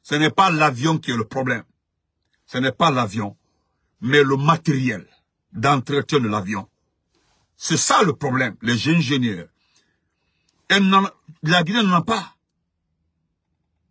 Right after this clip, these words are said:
La Guinée n'en a pas. Ça, c'était ce que Selou disait à Lansana Conté. Quand Selou a appris qu'on doit vendre Air Guinée,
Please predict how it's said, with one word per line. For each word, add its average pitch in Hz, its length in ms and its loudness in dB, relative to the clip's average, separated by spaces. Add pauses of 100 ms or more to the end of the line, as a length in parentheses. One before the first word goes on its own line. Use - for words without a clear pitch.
(1120)
La 185 280 2
Guinée 233 240 0
n'en 202 120 0
a 185 60 -2
pas. 247 220 0 (800)
Ça, 311 260 2
c'était 269 280 -2 (720)
ce - 160 -6
que 254 180 -2
Selou 269 380 0
disait 185 240 -4
à 185 80 0
Lansana 165 340 -4
Conté. 113 340 -14 (280)
Quand 233 180 0
Selou 262 380 -2
a 170 240 2
appris 180 440 -2 (380)
qu'on 165 160 -6
doit 214 300 4
vendre 160 420 0 (320)
Air 175 180 4
Guinée, 131 440 -14